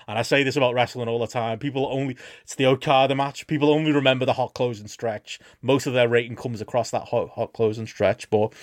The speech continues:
yeah, I've heard different talk on it. Like, I didn't think much of the Rumble match itself. I've heard people talk about it as one of the, the greatest Rumbles of all time. Pretty sure Dave Meltzer said that.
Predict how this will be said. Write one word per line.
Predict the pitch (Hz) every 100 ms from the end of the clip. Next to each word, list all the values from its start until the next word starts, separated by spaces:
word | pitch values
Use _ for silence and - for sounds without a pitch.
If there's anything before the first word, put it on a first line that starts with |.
| - -
yeah, | 175
I've | 196
heard | 196 180
different | 185 190 170
talk | 170 170
on | 175 180
it. | 143
Like, | 135
I | 151 151 151 _ -
didn't | 156 143
think | 147
much | 151 156
of | 160
the | 156
Rumble | 160 156
match | 156 156
itself. | 156 - 151 156 - - -
I've | 101
heard | 120 120
people | 127
talk | 127 135
about | 127 135 135
it |
as | 127
one | 131
of | 127
the, |
the | 127 139
greatest | 135 131 127 -
Rumbles | 131 127 135 127
of | 127
all | 135
time. | 135 131 147
Pretty | 131 117
sure | 120 123
Dave | 117 110
Meltzer | 107 120 143 156
said | 151 151 143
that. | 151 160